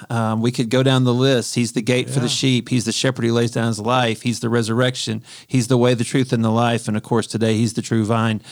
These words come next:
Speaker 2: So which one is your favorite?
Speaker 1: Oh, man.
Speaker 2: <laughs>
Speaker 1: That'd be a hard one to pick,
Speaker 2: Oh,
Speaker 1: wouldn't it?
Speaker 2: yeah, yeah, yeah.
Speaker 1: Um,
Speaker 2: Yeah.
Speaker 1: I would say probably the one that, um, has really meant a lot to me was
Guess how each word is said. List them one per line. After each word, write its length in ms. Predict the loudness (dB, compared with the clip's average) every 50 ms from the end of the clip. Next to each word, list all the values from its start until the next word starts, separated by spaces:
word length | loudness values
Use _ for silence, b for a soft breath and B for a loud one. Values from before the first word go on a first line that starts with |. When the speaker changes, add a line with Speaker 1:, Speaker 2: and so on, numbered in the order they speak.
| B B B
Speaker 2:
So 160 | B -2 0 2
which 180 | 2 0 0
one 140 | -2 -4 -2
is 80 | -2 -2
your 100 | -2 -2
favorite? 380 | -2 -2 -4 -4 -6 -8 -14 -14 -6 -2
Speaker 1:
Oh, 280 | 2 2 2 2 2
man. 320 | 0 0 0 2 2 0 0 0 0 0 -2 -2 -4 -8
Speaker 2:
<laughs> 360 | -14 -18 -18 -20 -20 -12 -4
Speaker 1:
That'd 200 | -2 -2 -2 2
be 120 | 2 2 4
a 40 |
hard 220 | 4 2 2 2 2
one 100 | 2 2
to 120 | 2 2 2
pick, 220 | 2 2 2 2
Speaker 2:
Oh, 100 | 2 2
Speaker 1:
wouldn't 160 | 2 2 2
it? 100 | 2 2 2
Speaker 2:
yeah, 220 | 2 2 2 0
yeah, 220 | 0 -2 -4 -4
yeah. 340 | -4 -4 -6 -6 -8 -10 -12 -14 B B B B B B B B B
Speaker 1:
Um, 420 | -4 -4 -2 -2 -2 -2 -4 -6 -10
Speaker 2:
Yeah. 200 | -12 -6 -2 0
Speaker 1:
I 40 | 0
would 200 | 2 2 2 0 0
say 240 | -2 0 0 0
probably 340 | 0 0 0 0 2 2 2
the 140 | 2 2 2
one 340 | 4 4 4 4 4 2 2
that, 340 | 2 2 2 0 -2 -4 -4
um, 500 | -2 0 0 0 0 0 -2 -4 -6 -8 -12 _ -12
has 240 | -4 -4 -4 -2 0
really 500 | 0 2 2 2 2 2 2 0 0 -2 b b b b b b b
meant 280 | -2 0 0 0 2 0
a 60 | 0
lot 300 | 0 2 0 0 -2 -4
to 80 | -6 -4
me 200 | -2 0 0 0
was 480 | 2 2 2 2 2 0 -2 -4 -10